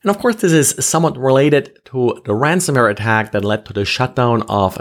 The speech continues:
the Colonial, uh, pipeline. Now, while this appeared to be more sort of a traditional I T attack, we do have a special webcast on Thursday with Tim Conway and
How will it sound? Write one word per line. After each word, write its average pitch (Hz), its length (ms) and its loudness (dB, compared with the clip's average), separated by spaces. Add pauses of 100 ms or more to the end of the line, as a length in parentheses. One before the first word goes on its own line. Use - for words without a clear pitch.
the 90 140 -2
Colonial, 104 720 0
uh, 98 60 -4 (160)
pipeline. 113 760 0
Now, 95 360 0
while 98 360 -2 (160)
this 185 160 -2
appeared 131 440 0
to 110 40 -2
be 107 140 2
more 107 340 0
sort 104 160 -4
of 90 100 -4
a 92 60 0
traditional 98 1000 -2
I 127 260 -2
T 127 300 -2
attack, 110 680 -4 (400)
we 104 420 2
do 104 280 -2
have 139 420 0
a 107 240 0
special - 840 -2
webcast 98 960 -2
on 92 400 -2
Thursday 113 640 0
with 95 180 -2 (380)
Tim 113 180 0
Conway 131 640 0
and 92 340 -4